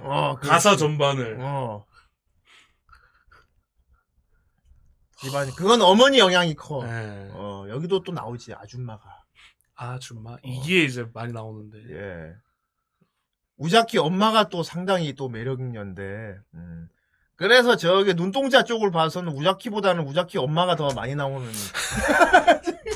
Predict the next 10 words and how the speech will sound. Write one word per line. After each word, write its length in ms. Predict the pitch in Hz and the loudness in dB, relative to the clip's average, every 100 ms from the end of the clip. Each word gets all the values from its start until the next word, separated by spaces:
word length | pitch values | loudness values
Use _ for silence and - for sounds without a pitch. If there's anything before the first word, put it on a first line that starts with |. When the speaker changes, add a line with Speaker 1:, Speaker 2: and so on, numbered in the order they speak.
| - - - _ 311 - _ | -10 -14 -14 _ -20 -20 _
Speaker 2:
완벽한 920 | 131 131 156 196 196 175 156 131 117 - | -6 -4 2 2 4 2 2 -2 -6 -8
조시력이거든요. 840 | 131 120 131 123 110 107 104 104 104 117 139 | -8 -6 -4 -6 -6 -12 -14 -16 -16 -14 -8
Speaker 1:
어. 480 | 147 135 123 117 - _ | -6 -4 -6 -8 -16 _
우자키 360 | 165 220 247 233 | 2 4 4 4
엄마가 360 | 185 220 269 | 2 6 8
완전 300 | 254 208 208 | 8 6 2
"알아, 500 | - 233 220 214 208 | -6 -8 -6 -4 -4
알아." 200 | 269 294 | -4 -4
엄마거든. 520 | 170 165 165 139 127 117 | -2 2 2 0 -4 -8
음. 680 | 98 117 - 107 95 90 | -14 -18 -18 -16 -16 -18